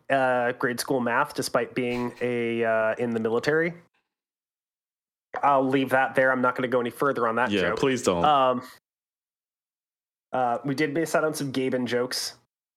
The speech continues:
Speaker 1: Um, Elby is
Speaker 2: What I
Speaker 1: right there.
Speaker 2: what I learned was details matter.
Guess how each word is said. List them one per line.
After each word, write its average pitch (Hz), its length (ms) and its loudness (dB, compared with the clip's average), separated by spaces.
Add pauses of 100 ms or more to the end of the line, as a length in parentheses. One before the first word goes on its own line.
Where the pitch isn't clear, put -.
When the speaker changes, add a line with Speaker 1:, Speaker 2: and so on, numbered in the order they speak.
(680)
Speaker 1:
Um, 113 640 -2 (100)
Elby 127 220 0
is 120 60 2
Speaker 2:
What 120 100 2
I 131 80 4
Speaker 1:
right 110 160 0
there. 113 260 2 (580)
Speaker 2:
what 110 120 2
I 113 100 4
learned 101 320 2
was 90 320 2
details 95 500 0
matter. 87 400 -2